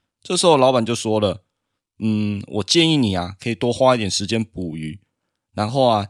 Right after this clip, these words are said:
你把赚到的钱再买一条新的渔船，这样你就可以捕更多的鱼，赚更多的钱了。”听到老板的回答，渔夫就笑着说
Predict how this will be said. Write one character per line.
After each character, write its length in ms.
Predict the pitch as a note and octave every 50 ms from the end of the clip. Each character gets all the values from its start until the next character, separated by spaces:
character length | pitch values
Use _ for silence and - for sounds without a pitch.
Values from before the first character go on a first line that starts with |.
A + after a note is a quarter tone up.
| _ -
你 80 | B2
把 120 | A#2 G#2+ F2+
赚 240 | - - C#3+ B2
到 120 | A#2 B2+ B2
的 80 | A2
钱 300 | F#2+ - - F#2 E2 E2+ - _ _ _
再 120 | - D#3+
买 200 | C#3+ B2 G2 F#2+
一 40 | G2+
条 200 | A2 - A2+ F#2+
新 260 | F#2+ - - A#2 A#2
的 180 | A2+ G#2+ G2 F#2 - _
渔 120 | _ G#2 G#2+
船， 320 | A2 - F#2+ F2 D2 D#2+ G2+ - _ _ _ _ _
这 120 | _ - F#3
样 160 | F#3 E3 C3
你 40 | A2
就 100 | A#2+ C3+
可 80 | -
以 60 | B2 A#2+
捕 180 | G2+ A2+ G2+
更 180 | - - B2 A2+
多 140 | G#2+ G#2+ G#2+
的 140 | G2+ F#2+
鱼， 240 | F2 F2 E2+ E2+ - _ _ -
赚 220 | - C3 A#2 G#2
更 160 | - A#2+ A2+
多 100 | A2 G#2+
的 120 | G2 G2+ F#2
钱 200 | - F2+ E2+ F2
了。” 220 | F#2 E2 D2+ - _ _ _ _ _ _ _ _ _ _ _ _ _
听 140 | - E3 F3+
到 160 | F3 E3 D3+
老 120 | B2 B2+
板 160 | B2+ C3 A2+
的 120 | G#2 F#2+ F#2+
回 200 | - G#2+ G#2 A2+
答， 280 | G#2+ G#2 F2+ E2+ F#2 - _ _ _ _
渔 120 | - A2+
夫 180 | G#2+ A2 B2 B2+
就 120 | A#2+ B2
笑 180 | A2 C3 A#2+ -
着 100 | G#2 G#2
说 300 | G2+ - G#2+ G2+ G2